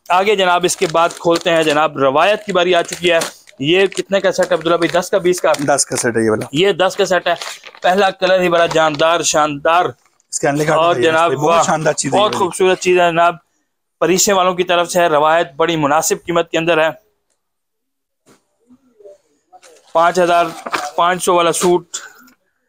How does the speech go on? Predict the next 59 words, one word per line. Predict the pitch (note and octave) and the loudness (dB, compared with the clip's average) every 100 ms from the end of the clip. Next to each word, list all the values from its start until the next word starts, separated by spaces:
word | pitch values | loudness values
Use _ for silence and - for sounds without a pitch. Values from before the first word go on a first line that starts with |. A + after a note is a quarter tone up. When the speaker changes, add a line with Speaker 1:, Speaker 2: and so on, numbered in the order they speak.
| _ - | _ -2
Speaker 1:
आपको | D3 D#3 E3+ | 0 0 -2
कितने | - F3 G#3 G3 | -4 -6 -2 0
में | G3 | 0
brand | F3 F3 E3+ | 0 0 0
trend | F3 E3+ | -2 0
देता | E3 F3+ | 0 0
है? | E3+ | 0
ये | D#3+ | 0
वो | D3+ F#3+ | 0 0
चीजें | G3 G3 F#3+ | 0 0 2
हैं | F3+ | 0
जो | E3+ | 0
बिल्कुल | F#3 F#3 F3 | -2 -2 -2
latest | D#3+ D#3 G3+ - | -2 0 -2 0
हैं, | F#3+ | -2
दो | F3 E3+ | 0 2
हज़ार | F3 - | 0 0
तेईस | F#3+ G3 | -2 -2
की | - | -2
आप | F#3 E3 | 0 0
देख | C#3+ F3+ F#3+ | -2 -4 0
रहे | F#3 | -2
हैं, | - | 0
कोई | G#3 | -4
चीज | F3+ F3 | -2 0
दो | F3 | 0
हज़ार | E3+ | 0
बाईस | E3 E3+ | 0 0
की | - | -2
नहीं | F3 E3+ | -2 -2
है। | E3 - - - _ - | -2 -6 -20 -20 _ 0
और | F3+ A3 F4 - _ - | 2 2 -2 -12 _ -8
rate | C3+ E3+ E3+ | -2 0 0
बहुत | C3+ E3 D3+ | 0 0 0
ज्यादा | D3 E3 | 0 2
है | F#3 | 2
इनके। | E3+ E3 F3+ | 0 -2 -4
Speaker 2:
अच्छा | E3+ - - E3+ | -4 -12 -8 -2
Speaker 1:
वाह। | E3+ E3+ | 2 2
Speaker 2:
जी, | C#3 | 0
ये | D#3 G3+ | 0 2
वाला | G#3 G3+ D#3 | 2 0 -2
suit | - F#3+ | -2 0
भाई | E3+ F3+ F#3+ _ _ | 0 -2 -4 _ _
हिस्सों, | D#3+ - A#3 G3+ | -6 -2 0 0
हिस्सों | - G#3 | 0 -2
के | G3 | 0
अंदर | E3+ | 0
है। | F3 | 0
Speaker 1:
हिस्सों | F3 A3+ A3 | 0 0 0
के | G3+ | 0
अंदर | F#3 F3+ F3 | 0 0 2
है | E3+ | 2
भाई, | F3 | 2
ये | F#3 D#3 | 2 2
हिस्सों | C#3+ - F#3 | 0 0 0
के | F3 | 0
अंदर। | D#3 C#3+ C3+ B2+ | 0 0 0 0
वाह, | D#3+ | 0